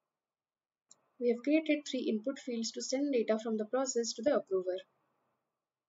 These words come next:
We have also created three outcome fields. By default, the task will have its own outcome field, which can be seen in the process. Under display settings,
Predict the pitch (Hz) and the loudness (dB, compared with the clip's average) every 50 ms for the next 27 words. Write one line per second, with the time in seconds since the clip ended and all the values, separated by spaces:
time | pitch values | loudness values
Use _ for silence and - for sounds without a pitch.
0 | _ _ _ _ _ - 226 233 220 214 214 226 240 - 320 320 277 254 233 233 | _ _ _ _ _ -4 -2 0 2 4 2 2 4 2 0 0 2 -2 -2 -2
1 | 240 233 233 - - 233 - - 214 208 208 - 214 208 208 - - 254 294 359 | -4 -6 -6 -6 -8 -6 -2 0 0 -2 0 -4 -6 -6 -6 -8 -6 -6 -6 -2
2 | - - - - - _ _ _ _ _ _ _ _ _ _ _ _ _ _ _ | 0 -2 -2 -2 -10 _ _ _ _ _ _ _ _ _ _ _ _ _ _ _
3 | _ _ _ _ _ _ _ _ _ _ - 220 240 269 311 302 294 294 - 233 | _ _ _ _ _ _ _ _ _ _ -4 0 2 2 4 2 2 2 2 4
4 | 220 214 220 214 214 - _ _ _ _ _ _ _ _ _ _ _ - - 254 | 4 4 2 0 -4 -12 _ _ _ _ _ _ _ _ _ _ _ -6 -6 -2
5 | - 262 269 247 233 254 247 - - - 233 220 - - 233 240 240 254 247 - | 0 2 4 4 2 2 0 -4 -2 0 0 0 0 -2 -4 -2 0 0 -2 -2
6 | - - - 262 294 302 - 233 220 214 - - 208 208 208 - - 269 247 226 | -2 0 2 4 4 4 4 4 2 2 0 -4 -4 -4 -4 -4 -4 -2 -2 -2
7 | 233 226 - _ _ _ _ _ _ _ - 233 226 - - 220 208 214 247 285 | -4 -6 -10 _ _ _ _ _ _ _ 0 0 0 2 2 2 2 2 2 0
8 | 294 - 240 214 208 202 196 202 196 269 269 - 226 196 190 - - 185 - - | 0 2 0 0 0 0 -2 -4 -2 -4 -2 0 0 -2 0 -2 -6 -2 0 0
9 | - - - - _ _ _ _ _ _ _ _ _ _ _ _ _ _ _ _ | 0 0 -4 -8 _ _ _ _ _ _ _ _ _ _ _ _ _ _ _ _
10 | _ _ _ _ _ _ _ _ _ _ _ _ _ _ _ _ _ _ _ _ | _ _ _ _ _ _ _ _ _ _ _ _ _ _ _ _ _ _ _ _
11 | _ _ _ _ _ - 240 233 220 220 214 226 262 262 - - 311 320 311 294 | _ _ _ _ _ 0 2 4 4 4 4 2 0 -2 0 2 2 2 4 2
12 | 254 220 214 208 208 220 214 - | 0 -2 0 0 0 -2 -4 -8